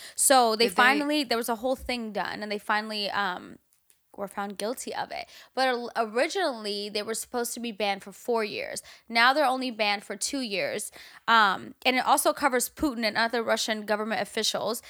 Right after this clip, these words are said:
Speaker 1: They're not, they are, they're barred from attending Olympics and other top sports events for the next two years unless they
Speaker 2: Wow.
Speaker 1: receive an invitation from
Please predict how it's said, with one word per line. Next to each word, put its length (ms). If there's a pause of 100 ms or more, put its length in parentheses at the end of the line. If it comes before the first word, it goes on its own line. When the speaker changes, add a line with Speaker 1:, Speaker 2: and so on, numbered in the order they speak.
(180)
Speaker 1:
They're 180
not, 420 (160)
they 340
are, 220
they're 160
barred 320
from 140
attending 340
Olympics 420
and 140
other 160
top 240
sports 260
events 300
for 100
the 80
next 280
two 100
years 400
unless 300
they 120
Speaker 2:
Wow. 40
Speaker 1:
receive 260
an 80
invitation 580
from 480